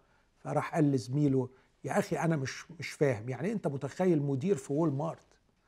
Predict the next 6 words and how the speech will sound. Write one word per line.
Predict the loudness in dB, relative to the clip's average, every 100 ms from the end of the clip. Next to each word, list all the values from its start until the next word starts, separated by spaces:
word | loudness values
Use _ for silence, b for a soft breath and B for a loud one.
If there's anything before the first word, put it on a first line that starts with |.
| _ 0
هيقعد | 2 2 0
يصلي | -4 -2 -2 -4
ويتأمل | -6 -6 -2 0 0 0
عشان | -4 -4
ينجز | -4 -4 -6
شغله؟ | -8 -6 -6